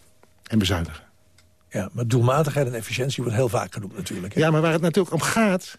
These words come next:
Speaker 1: is dat je iets doet voor die bevolking. En dat je zorgt dat het goed blijft gaan. En dat je zorgt dat de zwaksten in de bevolking, mensen in de sociale werkvoorziening... met een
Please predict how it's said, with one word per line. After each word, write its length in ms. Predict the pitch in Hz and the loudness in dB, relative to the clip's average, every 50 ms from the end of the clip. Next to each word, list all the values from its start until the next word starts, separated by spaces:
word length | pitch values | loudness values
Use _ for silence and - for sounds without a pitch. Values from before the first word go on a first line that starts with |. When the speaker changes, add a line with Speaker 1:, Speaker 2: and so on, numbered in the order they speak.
| _ _ | _ _
Speaker 1:
is 200 | - 156 165 156 | 0 0 2 2
dat 200 | - 165 151 - | 2 0 0 0
je 200 | 170 156 131 - - | -2 -2 -2 -4 -2
iets 240 | - 160 131 - - | 0 0 0 2 2
doet 240 | 151 196 196 170 - | 2 2 2 2 -2
voor 200 | - - 165 143 | -2 0 0 0
die 100 | 143 139 | 0 -2
bevolking. 560 | 139 135 - 220 233 233 220 - 156 123 110 | -4 -2 0 0 2 2 0 -2 -4 -4 -2
En 100 | 135 135 | -2 -2
dat 140 | 160 147 - | -2 -2 -2
je 60 | 160 | -2
zorgt 300 | - - 180 165 - - | 0 0 0 0 0 0
dat 100 | 156 143 | -2 -2
het 120 | 156 147 | -2 -2
goed 200 | - - 240 208 | 0 0 -2 0
blijft 280 | - 202 190 165 - - | 2 0 0 0 -2 -4
gaan. 280 | - - 110 98 92 | -8 -8 -6 -6 -6
En 100 | 87 131 | -4 -4
dat 160 | 135 147 135 - | -2 -2 -2 -4
je 120 | 147 127 | -4 -4
zorgt 340 | - - 160 151 139 - - | -2 0 0 0 0 -2 -4
dat 220 | - 147 139 - - | -2 -2 -2 0 0
de 100 | 135 127 | -2 0
zwaksten 600 | - - - 180 170 - - - - 151 - - | 0 0 0 0 0 0 -4 -4 -4 -6 -4 -2
in 160 | 143 135 131 | -2 -2 -2
de 80 | 127 | 0
bevolking, 540 | 123 135 - - 135 120 127 - 190 202 190 | -2 -2 -2 0 0 0 0 0 0 0 2
mensen 280 | 160 156 147 - - 135 | 2 0 0 0 -2 -4
in 60 | 123 | -4
de 60 | 117 | -4
sociale 340 | 113 123 - 135 123 95 87 | -4 -2 0 0 0 0 0
werkvoorziening... 560 | 90 101 107 - - 139 139 170 196 220 214 | -2 -2 -4 -2 -2 0 2 2 4 4 4
met 140 | 175 139 - | 2 0 -2
een 100 | 110 110 | -4 -8